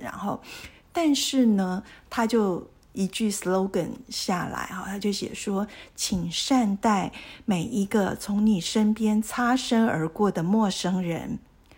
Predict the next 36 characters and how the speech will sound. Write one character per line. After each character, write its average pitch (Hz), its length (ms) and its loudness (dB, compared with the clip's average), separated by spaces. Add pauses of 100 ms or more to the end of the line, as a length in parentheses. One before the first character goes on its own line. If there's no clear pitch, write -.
(300)
因 208 180 6
为 214 140 4
也 185 260 2
许 180 420 -2 (280)
他 208 160 -2
们 180 280 0
正 190 380 2
经 214 260 6
历 202 340 0
着 - 360 -4
一 214 100 0
场 - 380 -6
生 202 400 0
死 - 400 -10
大 170 300 -4
战。” - 260 -4 (180)
哦， - 200 -10 (500)
那 156 400 2 (340)
接 311 240 0
下 320 220 4
来 190 100 4
由 180 180 2
这 208 140 -4
个 269 100 0
起 - 220 -4
头 190 240 -4
以 175 60 -4
后， 208 160 -2
这 233 140 0
部 233 120 -2
电 233 240 0
影 156 160 0
其 - 140 -8
实 185 160 -8
就 202 200 -2
是 190 320 0